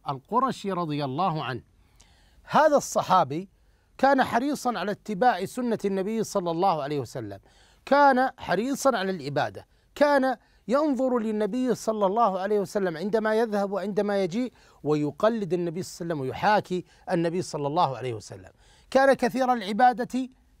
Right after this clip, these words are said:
كان كثير العبادة زاهدا في الدنيا، وكان متواضعا، لم يكن متكبرا، وإنما كان متواضعا، لا، لا يلقى صغيرا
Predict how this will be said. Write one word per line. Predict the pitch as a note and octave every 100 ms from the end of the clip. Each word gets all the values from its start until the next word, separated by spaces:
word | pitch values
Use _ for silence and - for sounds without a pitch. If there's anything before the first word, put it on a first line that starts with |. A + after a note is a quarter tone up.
| _ _ _
كان | G3+ A#3 G#3+ A#3 - _ _ _ -
كثير | F#3+ A3+ A#3 G#3
العبادة | C3+ D#3+ E3+ D#3+ F#3 G#3 _ _ _ _ _ _ _ -
زاهدا | C3+ A3+ C#4+ A3+ A#3 G#3
في | F3 F3+
الدنيا، | C3+ D#3+ D3+ D3 E3+ F#3+ _ _ _ _ _ _ -
وكان | E3+ F3 A#3 B3+ A#3+ G3+
متواضعا، | F3+ - D#3+ G#3+ A3+ D#3+ B2 B2+ G#2 - _ _ _
لم | G#3 D4+
يكن | D#4+ -
متكبرا، | B3+ A3+ - G#3+ F#3+ E3+ C3 G2+ - _ _ _ -
وإنما | D3+ F3+ F3+ D#3+
كان | - F#3+ F3+
متواضعا، | D3+ - C#3+ E3+ G#3 G3+ G3 B3 A#3+ _ _ _ _ -
لا، | E3 A#3+ C4 A#3 G#3+ _ _ _ _ -
لا | G#3 C4
يلقى | C4+ C4 - G3
صغيرا | D#3 F#3 D#3+ F3 D#3+ G#3